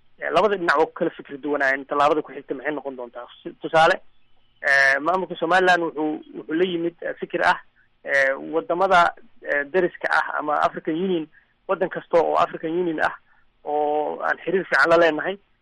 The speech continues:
ayaanu weydiisan karnaa inayna dhexdhexaadiyaan. Dowladda Soomaaliyeedna positionkeedu wuxuu ahaa, eh,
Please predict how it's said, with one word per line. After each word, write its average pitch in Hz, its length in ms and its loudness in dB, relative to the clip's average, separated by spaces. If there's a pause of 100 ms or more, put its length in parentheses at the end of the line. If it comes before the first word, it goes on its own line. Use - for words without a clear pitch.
(120)
ayaanu 160 300 0
weydiisan 160 320 -2
karnaa 160 260 2
inayna 156 280 -2
dhexdhexaadiyaan. 135 680 -2 (600)
Dowladda 196 260 2
Soomaaliyeedna 185 440 2
positionkeedu 175 540 -2
wuxuu - 180 -2
ahaa, 175 280 2 (440)
eh, 151 460 2